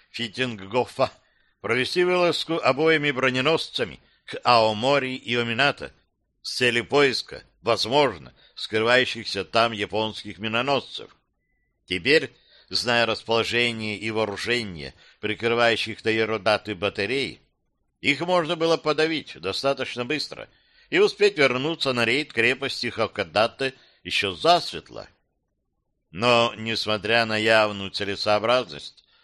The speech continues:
такой экспедиции, от неё вынужденно отказались. Главным препятствием стало отсутствие точной карты своих же минных заграждений в проливе Тойородате и на северных подступах к нему,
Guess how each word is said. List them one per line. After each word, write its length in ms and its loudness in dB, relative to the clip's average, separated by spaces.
такой 360 0
экспедиции, 840 -8
от 220 -2
неё 240 2
вынужденно 640 -2
отказались. 920 -6
Главным 480 4
препятствием 720 0
стало 380 2
отсутствие 680 -4
точной 420 2
карты 460 2
своих 380 -2
же 120 -2
минных 400 -6
заграждений 880 -2
в 80 -20
проливе 520 -4
Тойородате 920 -2
и 180 0
на 140 -2
северных 600 -2
подступах 720 -2
к 60 -14
нему, 480 -6